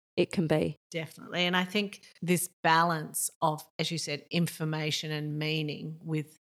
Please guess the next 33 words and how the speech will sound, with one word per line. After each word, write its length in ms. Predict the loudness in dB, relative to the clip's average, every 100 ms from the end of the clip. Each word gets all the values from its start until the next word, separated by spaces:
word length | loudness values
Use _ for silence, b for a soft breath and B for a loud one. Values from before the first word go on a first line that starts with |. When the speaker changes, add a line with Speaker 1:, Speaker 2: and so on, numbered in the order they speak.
| _ _ _ 0
Speaker 2:
how 180 | 4 4
to 100 | 2
present 500 | -2 -4 -4 -6 -6
it 180 | -8
so 260 | -6 -4 -4
it's 320 | -8 -6 -8 -2
interesting. 760 | -2 0 0 -4 -4 -8 -8 -10 B B B
I 80 | 2
think 360 | 4 4 2 -6 -4
for, 220 | 0 0 -2 -20
you 260 | -4 0
know, 220 | 2 2 2
my 360 | 6 8 8 8
view 260 | 6 4
of 120 | 4
N 200 | 4 4
G 220 | 4 2 0
V 500 | 2 2 2 -2 0
is 280 | 2 2 0
that 300 | 0 0 -2 -10 B -20 _
the 80 | 0
fact 480 | 2 4 4 2 -4
that 260 | 0 0 -2 -4
you, 800 | -2 2 2 2 0 0 -2 -2
your 260 | 2 4 4
remit 420 | 4 4 2 0 -2
is 160 | -2
about 340 | -2 -4 -6 -4
design 800 | -2 0 2 4 4 2 0 -2
as 180 | -2 0
well 180 | -2 -2
as 160 | -4 -2 4
art 560 | 6 6 2 0 -6